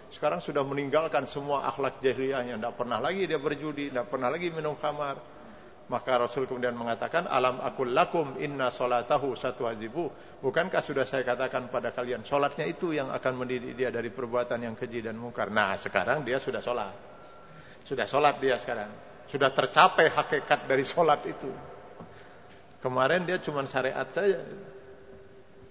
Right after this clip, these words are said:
Nah, saya melihat semua ini, ya, jangan-jangan kita pun dalam berislam ini hanya sampai menyangkut <laughs> hanya syariat,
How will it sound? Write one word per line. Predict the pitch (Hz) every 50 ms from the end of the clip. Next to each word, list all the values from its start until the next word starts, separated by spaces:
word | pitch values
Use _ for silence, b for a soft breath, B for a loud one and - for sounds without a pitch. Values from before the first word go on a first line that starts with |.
| - - - - - - - - - - - - - - - - - - - - - - - - - - - - - - - - - -
Nah, | - -
saya | - - 123 147 175 175 156 151 - - - - 147
melihat | 143 139 135 131 147 151 - - -
semua | - 143 135 131 131 131 127 127
ini, | 135 165 190 175 - - - - - - - - - - - - - - - - - - - -
ya, | 131 113 107
jangan-jangan | 110 123 123 127 131 131 123 123 123 139 170 190 190
kita | - 151 131 - 139 135 -
pun | 185 185 160
dalam | 143 135 135 131 139 135
berislam | 127 175 - - 135 - - 143 135 135 143 143 160
ini | 208 262 -
hanya | 131 139 135 139 135
sampai | 131 - - 143 135 127 - 143 135 135
menyangkut | 135 135 139 139 147 143 - - 135 127 -
<laughs> | -
hanya | 135 147 147 135
syariat, | - - 151 143 143 156 - 190 185 170